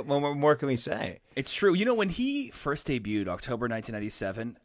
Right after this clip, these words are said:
Speaker 2: I think he saw the door of that Hell in a Cell
Speaker 1: Yes.
Speaker 2: as the government getting in
Speaker 1: Yes.
Speaker 2: between him and,
Speaker 1: Yeah,
Speaker 2: and
Speaker 1: and
Speaker 2: he,
Speaker 1: he
Speaker 2: he,
Speaker 1: tore it
Speaker 2: he
Speaker 1: off
Speaker 2: was
Speaker 1: its
Speaker 2: like,
Speaker 1: hinges.
Speaker 2: he was trying to get the anger inside of him, and he's like, "Ah, taxation is, is, is,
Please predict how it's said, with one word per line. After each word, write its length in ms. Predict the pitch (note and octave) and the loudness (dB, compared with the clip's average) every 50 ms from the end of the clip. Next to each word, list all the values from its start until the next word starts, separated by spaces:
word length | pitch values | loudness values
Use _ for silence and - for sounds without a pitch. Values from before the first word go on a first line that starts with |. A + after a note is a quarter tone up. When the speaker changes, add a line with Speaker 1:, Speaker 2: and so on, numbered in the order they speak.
| _ - | _ 0
Speaker 2:
I 100 | C3+ D3 | 0 0
think 240 | - A3+ A3+ A3 | 0 -2 -4 -4
he 140 | - - F#3+ | -4 -4 -4
saw 460 | E3 - - - D#3 D3 D#3 E3+ F#3 | -4 -4 -2 0 0 2 2 2 0
the 120 | F#3 D#3 C#3 | 0 -2 -4
door 540 | A#2+ G2+ - A2 A2+ A#2 A#2 A#2 A#2+ A#2 B2 | -6 -6 -4 -2 -2 0 0 0 0 -2 -2
of 160 | - G2 G2+ | -4 -4 -4
that 140 | A2 G#2 - | -4 -4 -2
Hell 180 | - A#2+ A#2 | -2 -4 -4
in 80 | A2+ A2 | -4 -4
a 60 | G#2 | -6
Cell 540 | - - - G2 G2 G2 G2+ A2+ B2+ C3+ - - - | -6 -4 -4 -2 -2 -2 -2 -2 -4 -6 -8 -2 6
Speaker 1:
Yes. 300 | A#2 C#3+ C#3 C3 - - | 8 8 8 8 6 2
Speaker 2:
as 300 | A2 A2 A2 A2 G#2 - | 0 0 0 0 -2 -2
the 120 | - D#3 D3+ | 0 -2 0
government 720 | B2+ - D3+ D3 D3+ D#3 D3+ C3 A#2 G2+ F#2+ - - - C3+ | 4 8 8 8 8 6 2 0 -2 -2 -4 -8 -12 -4 2
getting 260 | C#3+ C#3+ C3+ C#3+ D3 | 2 4 6 8 8
in 40 | - | 8
Speaker 1:
Yes. 120 | C3 A#2 C3+ | 8 8 6
Speaker 2:
between 300 | C3 - - D3 C3+ C3 | 2 2 2 2 4 4
him 560 | B2 - - C#3+ C3 C3 A#2+ A#2 A#2 A2 - - _ | 2 2 4 4 4 4 4 2 0 -2 -4 -8 _
and, 240 | - A2+ A2 A2 A2 | -2 -2 0 0 0
Speaker 1:
Yeah, 120 | A2 G#2 | 0 0
Speaker 2:
and 100 | A2 G2+ | 0 0
Speaker 1:
and 160 | - G#2+ G#2+ A2 | -2 0 2 4
Speaker 2:
he, 160 | E3 G3+ A3 | 6 6 6
Speaker 1:
he 220 | F3+ F3 G#3 G#3 | 6 6 6 6
Speaker 2:
he, 120 | F3 - - - - | 6 2 -6 -10 -6
Speaker 1:
tore 280 | - - - E3+ D#3+ D#3 | 0 6 8 10 10 12
it 40 | C#3+ | 12
Speaker 2:
he 40 | C3+ B2+ G#3 | 10 10 10
Speaker 1:
off 20 | |
Speaker 2:
was 100 | G3+ G3+ | 8 8
Speaker 1:
its 40 | - | 8
Speaker 2:
like, 160 | G3+ E3+ A#2 G2+ | 6 6 6 4
Speaker 1:
hinges. 240 | G#2 F#2+ - - - - | 0 -4 -6 -8 -10 -10
Speaker 2:
he 180 | - - G3+ A3+ | 0 4 6 6
was 120 | A3 G3+ | 6 6
trying 200 | - - A3+ A#3 | 6 6 6 6
to 60 | A#3+ | 8
get 140 | A3+ A#3+ A#3 | 6 4 4
the 160 | - G3 E3 - | 4 2 2 6
anger 380 | D3 D3+ D#3 E3 F3 E3+ D#3+ D3+ | 8 8 8 8 8 6 6 6
inside 320 | C#3 C#3 - D#3 D3+ D3+ | 6 6 6 6 6 8
of 60 | D3+ | 6
him, 80 | D3 D3 | 4 4
and 80 | C#3 C#3 | 4 4
he's 80 | C3 | 2
like, 140 | C#3 - - | 2 0 2
"Ah, 140 | G3 F#3+ F#3+ | 4 6 6
taxation 520 | - - A3 G#3+ - - A3 G#3+ - A3+ A3 | 8 8 6 6 8 6 6 6 6 4 4
is, 200 | G#3+ - - - - - | 2 2 0 -4 0 4
is, 200 | F3+ F3+ E3+ F3 | 4 4 4 4
is, 280 | - F#3+ F#3 - - | 2 2 2 2 0